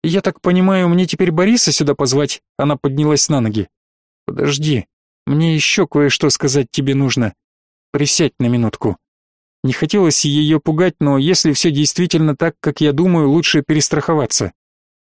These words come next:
«Значит так, Даша, очень прошу тебя вести себя как можно осторожнее. Сдается мне, перквизиторы именно на тебя и охотятся».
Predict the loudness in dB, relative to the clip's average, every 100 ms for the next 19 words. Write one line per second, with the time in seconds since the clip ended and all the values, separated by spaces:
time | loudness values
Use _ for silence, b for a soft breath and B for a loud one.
0 | _ _ _ _ _ -6 -2 -2 -2 -6
1 | -2 -2 0 -2 -2 -4 -6 _ _ _
2 | -2 0 0 0 0 -2 0 -2 2 2
3 | 2 0 0 0 0 0 -2 -2 0 0
4 | -2 -2 0 0 0 0 0 2 2 0
5 | 0 2 2 0 _ _ -2 0 0 0
6 | 2 0 2 0 0 0 2 2 2 2
7 | 0 -2 0 2 4 2 0 -2 -2 -2
8 | -2 -2